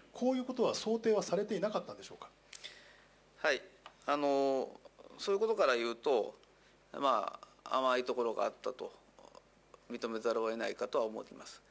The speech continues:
Speaker 2: ただ、あの、先ほどのラインの話から申し上げますと、サンプルタンク、まあ、バッファーとして利用してございましたけど、サンプルタンクは系統的にそちらで、えー、そちらまで来たものがあって、もしそこが汚いものであったら、上流側に戻して、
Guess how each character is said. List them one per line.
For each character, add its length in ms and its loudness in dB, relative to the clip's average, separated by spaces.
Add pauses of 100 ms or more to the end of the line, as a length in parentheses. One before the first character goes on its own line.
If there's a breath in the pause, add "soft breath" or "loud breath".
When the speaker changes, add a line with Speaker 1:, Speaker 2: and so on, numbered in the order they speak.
(200 soft breath)
Speaker 2:
た 100 0
だ、 220 2
あ 40 2
の、 400 0
先 180 0
ほ 80 0
ど 80 4
の 60 2
ラ 120 4
イ 60 -4
ン 40 -6
の 100 -2
話 280 -2
か 100 2
ら 60 -2
申 140 -8
し 80 -6
上 80 0
げ 60 -4
ま 140 -6
す 120 -14
と、 280 0 (260 loud breath)
サ 200 0
ン 60 -8
プ 100 -2
ル 100 2
タ 140 0
ン 40 -6
ク、 80 -10
ま 120 2
あ、 20 -2
バ 140 4
ッ 40 -8
フ 80 0
ァ 40 2
ー 20 2
と 100 -6
し 60 -8
て 100 -2
利 60 -6
用 100 -2
し 60 -10
て 80 -6
ご 100 -4
ざ 100 -4
い 40 -2
ま 120 -8
し 40 -14
た 100 -8
け 60 -10
ど、 100 -4
サ 160 -2
ン 60 -2
プ 100 -4
ル 100 0
タ 120 0
ン 80 -6
ク 80 -6
は 80 -2
系 140 0
統 180 0
的 240 -4
に 360 -4
そ 140 -4
ち 160 -2
ら 140 4
で、 280 2 (460 loud breath)
え 320 2
ー、 20 -10
そ 120 -8
ち 100 -2
ら 80 4
ま 120 0
で 100 0
来 80 -12
た 140 0
も 100 -6
の 100 -6
が 120 -2
あ 40 0
っ 40 -4
て、 420 -2
も 100 -4
し 140 -6
そ 160 -4 (260)
こ 140 -2
が 160 -2
汚 180 -4 (120)
い 40 -2
も 120 -10
の 100 -12
で 100 -6
あ 60 -6
っ 20 -16
た 200 -2
ら、 140 0 (120)
上 180 2
流 140 0
側 160 2
に 80 -6
戻 200 -2
し 100 -10
て、 280 0